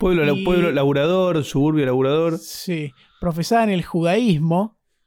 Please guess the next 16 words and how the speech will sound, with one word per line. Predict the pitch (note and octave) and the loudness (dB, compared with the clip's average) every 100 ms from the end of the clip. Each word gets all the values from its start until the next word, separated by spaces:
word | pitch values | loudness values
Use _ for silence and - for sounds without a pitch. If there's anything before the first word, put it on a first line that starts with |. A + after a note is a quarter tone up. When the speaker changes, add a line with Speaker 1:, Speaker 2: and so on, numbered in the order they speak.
| _ _ _ _ _ _ _ _ | _ _ _ _ _ _ _ _
Speaker 2:
que | D#3+ D3 D3 F#3+ G#3+ | -6 -4 -2 0 -2
es | - E3 - | -4 -6 -4
importante | E3 D#3+ D#3 F3 F#3 F#3 | -4 -4 -2 -2 0 -2
también | D#3+ D3+ D#3+ E3+ | -2 0 0 0
en | F3 D3 D3 | -2 -4 -6
la | C#3+ | -6
historia | C3+ D#3 D#3 D3 | -2 -2 0 0
de | D#3 F3+ | 2 0
ella | F3+ D3 | 0 -2
y | |
su | C3+ D#3 | -4 -4
familia. | F#3+ A3 G#3+ G#3 A#3 - _ _ _ _ _ _ _ | -2 0 0 0 -2 -8 _ _ _ _ _ _ _
Y | C#4 | -8
bueno, | B3+ B3 G3+ D3+ C3 C3 | 0 2 2 -2 -6 -4
como | G3 G#3 | -2 0
dijimos, | G3+ A#3 D#3+ C#3 - | 0 -2 -2 -4 -8